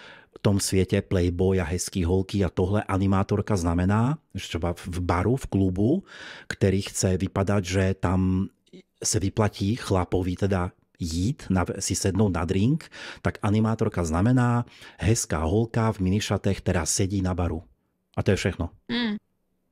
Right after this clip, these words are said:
Speaker 1: Jo, člověk tam nakoukne a teď vidí prostě sedm hezkých holek na baru, tak sem jdu, zavolám kámoše, protože ty vole, to je klub, jo, perfektní, chodí tam dobrý holky. Ona prostě jenom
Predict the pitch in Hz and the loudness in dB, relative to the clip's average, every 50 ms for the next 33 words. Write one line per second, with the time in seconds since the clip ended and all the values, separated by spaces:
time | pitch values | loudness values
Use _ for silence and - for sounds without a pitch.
0 | _ _ _ _ _ _ _ - 143 170 185 - 143 127 117 104 90 95 98 - | _ _ _ _ _ _ _ 0 2 2 4 4 4 4 4 4 2 0 2 2
1 | 113 117 123 - 120 117 113 117 120 - 90 - 107 87 80 101 98 101 107 95 | 2 2 4 4 4 4 6 4 4 2 0 0 0 0 0 0 -2 0 0 0
2 | - 104 92 - - - 95 - - 113 92 98 95 87 101 - - - 85 80 | 0 0 -2 -2 -2 -2 -2 0 0 0 2 2 2 0 0 -2 -2 -2 0 0
3 | 95 98 95 87 82 90 87 110 107 107 107 110 107 107 - - - - - - | 2 2 2 2 0 0 0 2 2 4 4 2 2 0 -2 -6 -14 -20 -20 -10
4 | _ - 87 - - - 95 90 85 80 87 87 90 87 - _ - 85 95 90 | _ -4 -4 -2 0 2 2 2 2 2 2 2 2 0 -2 _ -4 -2 0 0
5 | 85 92 85 82 87 - 95 90 95 95 98 92 - - 98 95 92 - - - | 2 2 2 0 0 2 2 2 2 2 0 0 0 0 0 0 0 -2 -4 -4
6 | 92 87 85 90 90 85 - - 104 90 82 90 87 90 87 85 87 92 - - | -4 -4 -2 -2 -4 -4 -4 -4 -4 -2 0 2 2 2 2 2 0 -2 -4 -10
7 | - - - - _ _ - 104 90 87 87 82 - - 98 101 107 - - 90 | -20 -20 -20 -20 _ _ 0 2 2 2 2 0 -2 0 0 0 2 2 2 2
8 | 90 101 107 113 - - - - - 87 87 - 104 95 - - 101 92 85 - | 4 4 2 0 -2 -6 -6 -2 -2 -2 0 -2 -4 -4 -2 -2 -2 -2 0 0
9 | 95 92 92 87 - 90 87 87 92 85 85 80 71 92 95 107 107 - 117 113 | 0 0 0 0 0 0 0 0 0 0 -2 -2 0 2 0 0 0 0 0 0
10 | 113 117 - - - - - - - - - - 113 117 131 123 - - 123 - | 0 0 -2 -6 -12 -18 -18 -20 -20 -10 -4 0 2 2 2 0 0 -2 -2 0
11 | - - 110 95 101 101 104 104 110 | 0 2 2 4 4 4 4 2 0